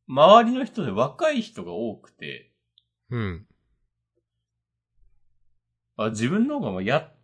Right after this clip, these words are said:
Speaker 1: てる期間が長いから。
Speaker 2: うん。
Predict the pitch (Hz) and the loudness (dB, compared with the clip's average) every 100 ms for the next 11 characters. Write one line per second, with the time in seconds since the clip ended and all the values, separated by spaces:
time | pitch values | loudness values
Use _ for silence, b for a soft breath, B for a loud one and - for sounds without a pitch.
0 | _ - 226 233 233 226 - - 175 117 | _ -4 0 0 0 -4 -10 0 0 0
1 | 95 90 87 87 85 87 98 113 113 87 | -6 -8 -6 -4 -4 -2 0 2 0 -2
2 | - 69 69 71 - _ _ _ _ _ | -8 -6 -4 -6 -12 _ _ _ _ _
3 | - 104 90 80 | -12 -10 -10 -12